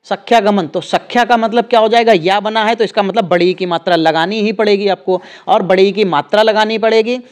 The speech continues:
या छोटी की लगानी पड़ेगी। तो यहाँ पे देखो सखी, तो आपको पहले ये देखना पड़ेगा सखा का क्या हो जाएगा, सख्य का क्या हो जाएगा? सखी हो जाता है। क्या हो जाता है? सखी।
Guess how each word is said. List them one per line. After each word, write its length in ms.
या 120
छोटी 400
की 120
लगानी 340
पड़ेगी। 400
तो 80
यहाँ 200
पे 120
देखो 300
सखी, 480
तो 80
आपको 320
पहले 260
ये 120
देखना 280
पड़ेगा 280
सखा 300
का 120
क्या 140
हो 120
जाएगा, 240
सख्य 340
का 140
क्या 160
हो 60
जाएगा? 240
सखी 340
हो 120
जाता 280
है। 140
क्या 100
हो 60
जाता 180
है? 60
सखी। 360